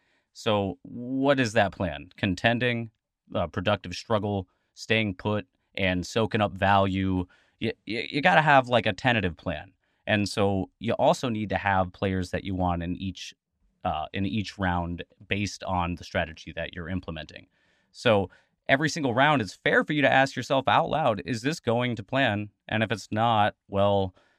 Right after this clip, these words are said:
uh, it's time to adjust. You know, you may have thought you were going productive struggle, traded a few back, and then all of a sudden some guys drop to you and you're like, "Oh shit, well, I need to get back in here and contend." So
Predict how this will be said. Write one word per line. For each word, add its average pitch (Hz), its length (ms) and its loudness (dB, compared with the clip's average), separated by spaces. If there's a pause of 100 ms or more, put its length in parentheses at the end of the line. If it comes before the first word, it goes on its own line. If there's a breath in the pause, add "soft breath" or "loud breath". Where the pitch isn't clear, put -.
(120)
uh, 87 240 2
it's - 140 -8
time 98 220 2
to 87 80 -2
adjust. 82 600 -8
You 104 100 -4
know, 92 240 -2
you 104 100 -4
may 95 120 2
have 92 120 0
thought 95 200 2
you 95 80 -4
were 95 60 -4
going 92 300 -2
productive 90 440 -2
struggle, 98 420 -4
traded 90 260 -6
a 87 40 -12
few 95 180 -8
back, 95 320 0 (380)
and 87 300 -2
then 87 260 0
all 90 160 -2
of 85 40 -8
a 85 60 -8
sudden 95 400 -2
some 95 140 -12
guys 104 260 -2
drop 101 280 0
to - 100 -8
you 92 60 -4
and 92 80 -4
you're 87 100 -6
like, 87 160 -6
"Oh 123 140 -2
shit, - 340 -6 (240)
well, 117 300 0 (120)
I 104 80 -2
need 120 120 0
to 98 60 -6
get 101 160 -2
back 101 220 0
in 98 140 -2
here 95 160 -6
and 85 120 -10
contend." - 520 -8 (300)
So 98 420 2